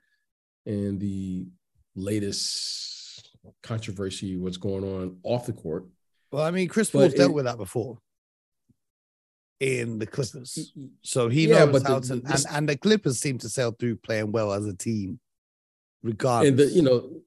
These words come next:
Speaker 1: yeah, but this Jay Crowder situation seems a little odd to me.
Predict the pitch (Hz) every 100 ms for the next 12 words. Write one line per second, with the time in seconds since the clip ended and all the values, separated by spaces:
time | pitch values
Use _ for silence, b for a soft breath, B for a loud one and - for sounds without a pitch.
0 | - 165 147 160 127 151 190 185 - 107
1 | 151 147 151 139 131 135 123 123 120 127
2 | 113 - 117 101 104 107 104 104 104 -
3 | 104 101 104